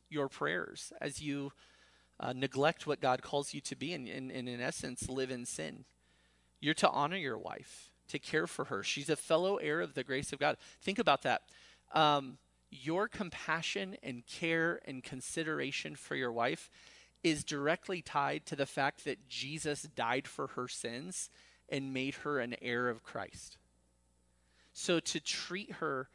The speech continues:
as one that hasn't been saved by God's grace, that, that, um, to treat her as if she wasn't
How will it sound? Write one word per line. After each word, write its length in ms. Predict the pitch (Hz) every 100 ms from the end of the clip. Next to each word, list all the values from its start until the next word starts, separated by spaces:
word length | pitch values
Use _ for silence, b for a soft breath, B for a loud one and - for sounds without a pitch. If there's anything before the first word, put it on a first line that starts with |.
| b b b -
as 220 | 156 139
one 400 | 147 160 156 160 - b b b _ _ _ _ _ -
that 260 | 135 127 - _ _ _ _ _ _ _ _ _ -
hasn't 540 | - 147 160 185 -
been 360 | 180 180 180 185 _ _ -
saved 360 | - 180 175
by 160 | 180 170
God's 260 | 175 175
grace, 200 | - 180
that, 220 | - 151 - - B B B -
that, 340 | 151 147 135 - -
um, 500 | 143 139 131 131 -
to 100 | -
treat 340 | - 190 202 185
her 180 | 190
as 160 | 170 151
if 120 | 165
she 180 | - 160
wasn't 520 | 143 147 151 175 175